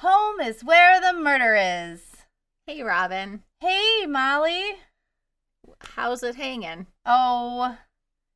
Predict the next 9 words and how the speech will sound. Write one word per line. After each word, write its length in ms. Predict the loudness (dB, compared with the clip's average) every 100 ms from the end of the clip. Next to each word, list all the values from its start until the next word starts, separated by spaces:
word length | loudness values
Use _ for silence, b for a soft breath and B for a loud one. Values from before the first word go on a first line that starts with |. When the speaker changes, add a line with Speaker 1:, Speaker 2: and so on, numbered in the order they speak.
| _ _ _ _ _ -18
Speaker 1:
it's 200 | -4 2
okay. 760 | 2 0 0 2 2 -2 -12 _ _
Speaker 2:
Yup. 460 | -10 -6 -6 -6 _ -20 _ _ _ _ _ _ _ _ _ _ _ _ -14
Speaker 1:
Do 100 | -10
you 140 | -6
wanna 460 | -2 -2 -2 -4 -6 _ _ _ _ _ _ _
talk 340 | -8 0 0 0
about 260 | 0 2
anything? 580 | 0 -4 -4 -4 -4 -8